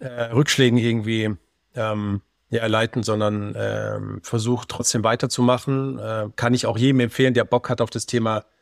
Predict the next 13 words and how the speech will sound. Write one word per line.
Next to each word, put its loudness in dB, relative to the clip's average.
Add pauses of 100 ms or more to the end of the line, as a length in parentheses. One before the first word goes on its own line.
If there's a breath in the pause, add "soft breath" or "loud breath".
(200)
Content, 2
äh, 0
Creator, 2
weil -2 (420)
du -2
musst 0
eben -4
immer, 2 (520)
äh, -6 (640)
weitermachen, 4 (500)
weiter 2
posten, 2 (420)
ähm, 0